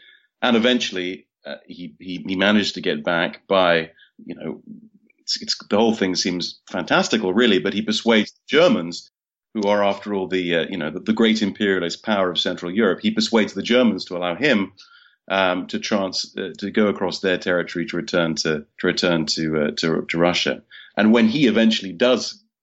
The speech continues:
get to power himself after this very seri-, very complex series of events in, in nineteen seventeen, which lead up to ultimately the Bolshevik coup, I think it's really a coup as much as a revolution,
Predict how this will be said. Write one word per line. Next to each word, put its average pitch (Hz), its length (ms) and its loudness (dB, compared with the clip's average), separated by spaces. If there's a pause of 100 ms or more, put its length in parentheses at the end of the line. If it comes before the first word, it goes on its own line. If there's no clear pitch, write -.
(200)
get 92 180 -2
to - 80 -12
power 90 260 0
himself 85 600 0
after 90 240 -2
this 90 340 -10 (300)
very 101 220 -2
seri-, 92 520 -4 (320)
very 101 200 2
complex 90 460 -2
series 87 300 -2
of 85 80 -10
events 90 400 0
in, 78 240 -4 (320)
in 87 100 -2
nineteen 87 300 2
seventeen, 82 460 0
which 82 160 -2
lead 92 160 4
up 87 200 2
to 85 240 -2
ultimately 85 420 -4
the - 100 -8
Bolshevik 95 560 -2 (160)
coup, 85 320 2
I 76 80 0
think 92 160 -4
it's - 100 -10
really 78 180 -2
a 71 60 -6
coup 82 400 -2 (420)
as - 140 -4
much - 180 2
as 80 100 -4
a 82 60 0
revolution, 80 680 0